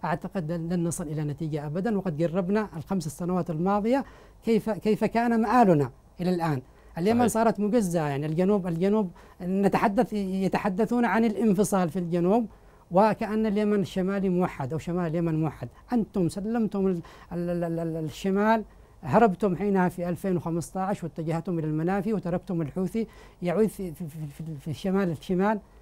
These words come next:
Speaker 1: فسادا ويسيطر عليها، ثم تأتي عندما ي-، يظهر خلاف في الجنوب وينادى بفك الارتباط هناك بسبب أيضًا قضايا سابقة أنتم أججتمو-، أج-، أججتموها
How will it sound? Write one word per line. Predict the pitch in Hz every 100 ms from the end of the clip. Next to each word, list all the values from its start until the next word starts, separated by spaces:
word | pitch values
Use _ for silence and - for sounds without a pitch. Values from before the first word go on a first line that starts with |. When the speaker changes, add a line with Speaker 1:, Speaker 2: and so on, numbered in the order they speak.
| -
Speaker 1:
فسادا | 170 151 214 208 214
ويسيطر | 220 220 269 262
عليها، | 185 196 147 120 - - - -
ثم | 247 247
تأتي | 247 240 233 254
عندما | 220 220 220 214 202 - -
ي-، | 170 170 165 160 180 180 196
يظهر | 202 196
خلاف | 180 190 202 -
في | 170
الجنوب | 156 170 185 214 196 - -
وينادى | 165 190 180 180 196 180
بفك | 170 147 180 180
الارتباط | 160 151 170 170 160 165
هناك | 185 214 - - - 147
بسبب | 165 240 233
أيضًا | 214 226 233 220 -
قضايا | 190 226 240 233
سابقة | 233 254 247 247 262 294
أنتم | 277 - 254
أججتمو-، | 202 175 165 - 180 170
أج-، | 165 147
أججتموها | 185 160 107 98 196 214 226